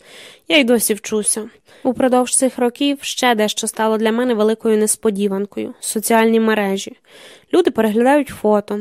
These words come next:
захоплюються моїм волоссям, і завдяки сивині я отримую нові й нові замовлення. Тепер я йду туди, де буду єдиною людиною зі сріблястим волоссям, з високо піднятою головою. Якщо ж бачу там ще одну таку жінку,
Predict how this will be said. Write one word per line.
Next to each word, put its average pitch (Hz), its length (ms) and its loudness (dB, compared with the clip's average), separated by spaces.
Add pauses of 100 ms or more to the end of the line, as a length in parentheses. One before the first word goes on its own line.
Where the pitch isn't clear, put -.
захоплюються 247 720 2
моїм 247 280 2
волоссям, 240 600 2
і 220 60 4
завдяки 220 460 0
сивині 233 520 2 (480)
я 240 140 4
отримую 240 400 4
нові 240 220 2
й 311 60 4
нові 220 240 4
замовлення. 202 760 -2 (140)
Тепер 240 300 2
я 233 100 4
йду 226 180 0
туди, 240 440 0
де 233 160 2
буду 214 260 0
єдиною 226 520 2
людиною 240 480 2
зі 214 120 -2
сріблястим 226 680 0
волоссям, 214 600 -2 (580)
з 277 40 -4
високо 320 360 2
піднятою 285 520 2
головою. 254 640 2 (160)
Якщо 220 380 -2
ж 214 100 -2
бачу 254 320 2
там 220 180 0
ще 277 220 0
одну 254 280 2
таку 240 300 -2
жінку, 240 520 0